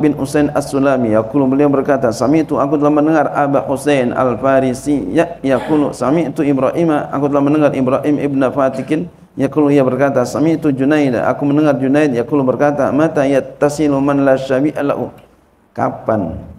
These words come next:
berhubung orang yang tidak ada serupa baginya, ya, zat yang tidak ada serupa baginya, "wala nazira lahu," dan tidak ada banding baginya.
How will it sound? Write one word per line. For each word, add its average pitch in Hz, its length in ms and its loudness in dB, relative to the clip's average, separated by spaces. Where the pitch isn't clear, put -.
berhubung 113 640 -2
orang 120 400 0
yang 113 240 -2
tidak 113 320 0
ada 117 400 -2
serupa 117 560 -4
baginya, 113 640 -4
ya, 85 160 -10
zat 98 320 -2
yang 117 240 -2
tidak 117 320 0
ada 120 80 0
serupa 117 560 -2
baginya, 120 500 0
"wala 117 320 2
nazira 113 640 0
lahu," 120 320 -2
dan 123 160 0
tidak 117 240 0
ada 117 160 0
banding 120 560 0
baginya. 120 400 0